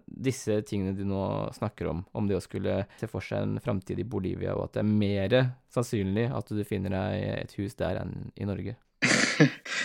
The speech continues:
Speaker 2: Jeg tror de er, de er godt vant med at jeg bor i utlandet, da, og, og at jeg søker meg til de tingene som er, eh, relevant eller stimulerende for meg. Eh, så jeg tror nok de er, eh, ja, greit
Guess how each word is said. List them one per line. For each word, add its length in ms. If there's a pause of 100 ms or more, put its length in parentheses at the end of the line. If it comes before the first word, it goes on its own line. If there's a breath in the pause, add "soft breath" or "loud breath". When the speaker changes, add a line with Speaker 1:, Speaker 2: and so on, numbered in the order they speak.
(260 loud breath)
Speaker 2:
Jeg 180
tror 160
de 80
er, 240
de 80
er 220
godt 260
vant 240
med 80
at 140
jeg 100
bor 320
i 240
utlandet, 380
da, 100
og, 320
og 540
at 100
jeg 300 (160)
søker 420
meg 160
til 180
de 140
tingene 340
som 460
er, 240
eh, 300
relevant 580
eller 320
stimulerende 720
for 80
meg. 320
Eh, 640 (800 loud breath)
så 80
jeg 80
tror 160
nok 160
de 140
er, 340
eh, 160 (240)
ja, 160
greit 720